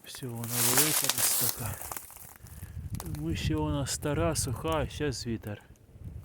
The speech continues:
О. Красота яка, а? Це щас телефон майже на землі ще знаходиться.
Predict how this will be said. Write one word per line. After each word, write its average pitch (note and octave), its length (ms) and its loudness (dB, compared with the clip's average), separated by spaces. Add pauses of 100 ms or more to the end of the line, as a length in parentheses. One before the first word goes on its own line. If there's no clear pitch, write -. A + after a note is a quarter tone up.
(1600)
О. G#2 220 -8 (2250)
Красота G#2+ 680 -10
яка, F#2 320 -10
а? A#2 260 -8 (2500)
Це A2+ 180 -2
щас A2+ 300 -4 (200)
телефон A#2+ 520 -6 (1900)
майже B2+ 420 -2
на B2 60 -6
землі B2 440 -6
ще A#2 140 -6
знаходиться. A2 720 -4